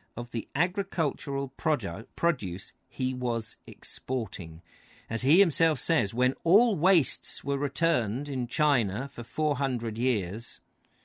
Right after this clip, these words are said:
there were never any decline in fertility." But the Chinese holding was self-supporting, and in our sense of the term, there was no export trade at all. There was an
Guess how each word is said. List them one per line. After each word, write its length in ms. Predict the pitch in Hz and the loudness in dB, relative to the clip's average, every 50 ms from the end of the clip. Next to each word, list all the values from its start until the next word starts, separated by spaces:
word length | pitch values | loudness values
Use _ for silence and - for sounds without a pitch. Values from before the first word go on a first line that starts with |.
| _ _ _ _ _ _ _ _ _ _ - | _ _ _ _ _ _ _ _ _ _ 0
there 240 | - 131 135 135 135 | 2 2 4 4 2
were 220 | 131 135 135 135 | 2 2 2 2
never 420 | 139 143 151 160 170 170 185 170 - - | 2 2 2 2 2 2 0 -2 -2 -2
any 240 | 147 151 156 151 | -2 0 0 -2
decline 640 | 139 - 147 - - - 151 143 131 123 123 123 123 | -2 -4 -6 -8 -6 -4 -2 0 0 0 0 -2 -2
in 140 | 120 120 120 | -2 -2 -4
fertility." 880 | - - 127 123 - - - 165 151 123 98 - - 98 85 78 82 - _ _ _ _ _ _ _ _ _ _ _ _ - | -4 -4 -6 -6 -4 -4 -4 -2 -2 -2 -4 -6 -8 -10 -10 -10 -12 -14 _ _ _ _ _ _ _ _ _ _ _ _ 2
But 360 | 156 151 123 - - - - - | 4 4 4 2 -2 -12 -12 -8
the 100 | - 123 | -8 -6
Chinese 640 | - - - 170 175 202 202 185 175 165 151 - - | -4 -2 2 4 4 4 4 4 2 0 0 -2 -2
holding 480 | - 147 139 123 107 107 101 110 120 | 0 0 0 0 0 -2 -2 -2 -2
was 140 | 113 110 - | -4 -4 -6
self-supporting, 1160 | - - - 170 185 202 196 - - - - - - 147 120 107 98 - - 87 80 85 95 - - - - - _ - | -4 -2 0 2 2 2 0 -4 -8 -14 -12 -8 -4 -4 -4 -4 -4 -6 -8 -10 -10 -10 -12 -14 -18 -20 -20 -18 _ -4
and 100 | 107 110 | -2 0
in 140 | 120 127 135 | 2 2 4
our 200 | 147 165 170 156 | 4 4 4 2
sense 540 | - - 170 143 110 98 95 - - - - | 0 0 0 0 0 -2 -4 -8 -10 -10 -12
of 80 | 104 - _ _ | -12 -14 _ _
the 120 | - 110 101 | -10 -10 -8
term, 680 | - - - - 156 139 107 87 85 82 90 110 120 - _ _ _ _ _ - | -8 -8 -4 -2 -2 0 -2 -2 -4 -6 -8 -8 -10 -12 _ _ _ _ _ -8
there 120 | 113 107 | -8 -6
was 140 | 110 113 113 | -6 -4 -2
no 180 | 127 135 139 131 | 0 2 2 2
export 520 | 127 123 - - - - 123 117 - _ | 0 -2 -4 -10 -10 -8 -8 -8 -8 _
trade 300 | - - 120 113 113 107 | -6 -4 -2 -2 -2 -4
at 220 | 110 - - - | -8 -12 -10 -8
all. 300 | 147 123 95 82 78 76 _ _ _ _ _ _ _ _ _ _ _ _ _ - | -6 -6 -6 -6 -10 -14 _ _ _ _ _ _ _ _ _ _ _ _ _ -6
There 160 | 117 113 113 | -4 -4 -2
was 220 | 113 113 101 - - - | -2 -2 -2 -4 -6 -6
an 180 | 113 110 110 | -4 -4 -6